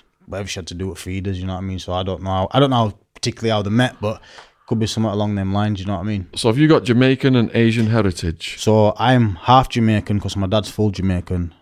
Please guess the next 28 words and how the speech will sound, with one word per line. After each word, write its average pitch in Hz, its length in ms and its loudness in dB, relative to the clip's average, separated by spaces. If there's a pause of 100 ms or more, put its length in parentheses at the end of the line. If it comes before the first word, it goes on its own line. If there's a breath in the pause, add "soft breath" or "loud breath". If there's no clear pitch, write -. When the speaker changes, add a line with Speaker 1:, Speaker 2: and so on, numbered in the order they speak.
Speaker 1:
Um, 92 480 -2 (340)
my 92 140 -2
mum 120 300 4
is 107 120 -2
half 120 400 0
white, 104 240 0
half 98 300 -4
Asian, 92 400 -6 (160 soft breath)
but 87 120 -8
to 104 80 -6
look 120 180 -4
at 110 60 -2
my 95 80 -4
mum, 95 200 -2
she - 120 -10
looks 104 140 -8
full 101 280 -6
white. 95 260 -2
You'd 90 120 -6
never 110 180 -2
f-, - 180 -14 (300)
think 92 260 -10
she's 87 180 -8
Asian 90 280 -4
at 78 80 -10
all. 92 280 -6 (380 loud breath)
But 104 100 -2
yeah, 101 220 0